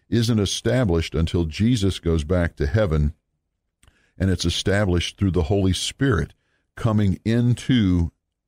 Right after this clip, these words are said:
each individual, uh, fifty days after Jesus is resurrected, ten days after he goes back to heaven, 'cause he walked the earth for forty days, then he goes back to heaven, then ten days later, the Holy Spirit comes at Pentecost,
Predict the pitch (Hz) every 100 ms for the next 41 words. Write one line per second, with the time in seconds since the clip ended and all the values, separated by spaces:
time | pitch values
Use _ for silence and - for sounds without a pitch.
0 | _ _ - 113 123 - 120 113 110 85
1 | 107 90 80 73 82 - _ _ _ _
2 | _ _ - 71 - _ - - 123 -
3 | 101 98 98 85 87 92 80 71 90 78
4 | 78 73 71 76 82 78 80 71 - 71
5 | - - 113 110 90 76 76 73 - -
6 | 85 - 76 85 76 78 69 78 76 64
7 | 76 92 65 64 - _ _ _ _ _
8 | _ _ _ - 76 82 95 98 87 87
9 | 92 82 - 69 - 92 85 76 65 62
10 | 78 - - 80 82 76 85 76 95 101
11 | 90 82 76 80 76 - 117 117 113 110
12 | 95 87 82 82 73 85 101 107 - -
13 | 87 - - 92 90 73 - 113 107 -
14 | 73 71 73 -